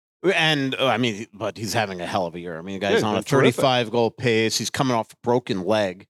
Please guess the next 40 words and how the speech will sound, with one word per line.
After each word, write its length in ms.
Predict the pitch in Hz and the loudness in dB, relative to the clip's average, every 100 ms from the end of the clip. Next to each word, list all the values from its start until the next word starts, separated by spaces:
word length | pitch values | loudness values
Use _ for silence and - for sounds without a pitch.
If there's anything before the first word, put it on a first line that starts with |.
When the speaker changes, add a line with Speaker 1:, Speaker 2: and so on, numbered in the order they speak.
| _ _ _ _ | _ _ _ _
Speaker 1:
And, 360 | 104 98 101 107 | -8 -6 -6 -6
you 100 | 131 | -2
know, 160 | 123 104 | 0 2
you 160 | 117 123 | 0 0
just, 440 | 139 135 - - | -2 -4 -8 -2
like, 180 | 123 123 | -2 0
even 280 | 160 147 131 | 2 4 4
when 100 | 127 | 4
I 80 | 107 | 2
was 120 | 107 | 0
sitting 280 | - 127 117 | 2 0 0
with 100 | 110 | -2
him, 300 | 113 107 104 | -2 0 2
uh, 400 | 101 98 95 95 | 4 4 2 0
in, 360 | 101 101 98 92 | -2 -6 -8 -8
in, 400 | 110 98 98 95 - | -6 -6 -8 -12 -8
in 140 | 107 | -6
Sweden 420 | - 127 135 131 | -6 0 2 4
this 140 | 113 101 | 2 0
summer, 420 | 117 107 104 98 _ _ _ - | 0 -2 -6 -10 _ _ _ -6
like, 100 | 113 | -4
he, 240 | 156 175 - | -2 -4 0
he 120 | 151 | 2
looked 220 | 254 139 | 4 2
at 80 | 117 | 0
me 140 | 107 | 0
deep 240 | 98 107 - | -2 -6 -2
down. 240 | 110 110 | 0 0
He's 120 | 104 | -2
like, 140 | 104 98 | -4 -6
"Until 260 | 92 170 | -4 0
I 200 | 170 110 | 2 2
strap 420 | 92 - 120 123 110 | -2 -2 -2 0 0
it 60 | |
on, 320 | 98 107 90 | 0 0 -2
like, 120 | 87 92 | -4 -2
I'm 140 | 113 | -2
not 160 | 147 151 | -2 -2
gonna 180 | 113 | -4
know, 420 | 92 101 90 73 | -2 -2 -4 -6